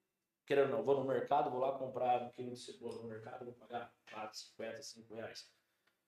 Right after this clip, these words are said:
Sendo que eu tenho uma transportadora, que vai me trazer o saco de cebola por dois e cinquenta. Então, o que que acontece? Eu uso a técnica comprando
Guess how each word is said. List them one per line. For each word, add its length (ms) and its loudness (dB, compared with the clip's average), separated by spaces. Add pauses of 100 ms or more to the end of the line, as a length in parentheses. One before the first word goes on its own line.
(140)
Sendo 260 -14
que 80 -10
eu 60 -6
tenho 140 -8
uma 60 -10
transportadora, 880 0 (760)
que 80 -18
vai 100 -12
me 60 -16
trazer 220 -6
o 60 -6
saco 300 -8
de 60 -12
cebola 380 -6
por 120 -8
dois 280 -8
e 40 -6 (100)
cinquenta. 420 -14
Então, 320 -4
o 40 -8
que 80 -12
que 80 -6
acontece? 440 -8
Eu 80 -6
uso 200 -2
a 100 0
técnica 440 -6
comprando 500 -8